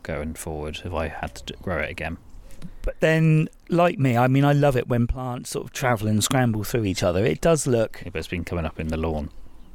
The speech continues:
Speaker 2: Okay, well, that's a bit
Speaker 1: Waterbuck
Speaker 2: awkward, isn't it?
Speaker 1: before you came.
Speaker 2: Right,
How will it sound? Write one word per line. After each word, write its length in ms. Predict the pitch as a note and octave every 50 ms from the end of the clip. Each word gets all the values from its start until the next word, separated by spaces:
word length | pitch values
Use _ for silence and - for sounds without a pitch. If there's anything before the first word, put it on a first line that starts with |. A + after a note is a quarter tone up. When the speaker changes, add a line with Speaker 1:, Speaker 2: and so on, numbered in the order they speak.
| - - - - - - - - -
Speaker 2:
Okay, 320 | - F#2+ - - - F2 F2+
well, 160 | F2+ F#2 E2+
that's 200 | - B1+ - -
a 40 | -
bit 140 | F#2 E2+
Speaker 1:
Waterbuck 140 | - F2 F2 -
Speaker 2:
awkward, 140 | - F2+ F#2+
isn't 160 | G2 G2 F#2+
it? 20 | F#2+
Speaker 1:
before 140 | F2+ F2+ F2
you 60 | E2
came. 300 | - - E2+ D#2+ D#2+ D#2+ - - - - - - - - -
Speaker 2:
Right, 360 | - G2+ G2 F#2+ F#2 F#2